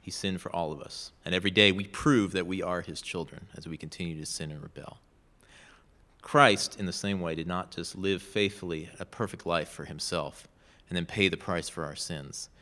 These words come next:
He didn't just do it, he didn't just, sorry, he didn't just die for his own sins.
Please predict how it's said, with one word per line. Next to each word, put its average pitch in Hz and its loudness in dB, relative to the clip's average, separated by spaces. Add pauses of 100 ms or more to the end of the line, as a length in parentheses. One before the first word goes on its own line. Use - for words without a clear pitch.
(120)
He 117 -4
didn't 117 2
just 101 -4
do 101 2
it, 98 0
he 117 -6
didn't 117 -2
just, 95 -6 (100)
sorry, 73 -2 (380)
he - -4
didn't 110 0
just 98 -2
die 95 8
for 90 -6
his 85 -2
own 87 0
sins. - -10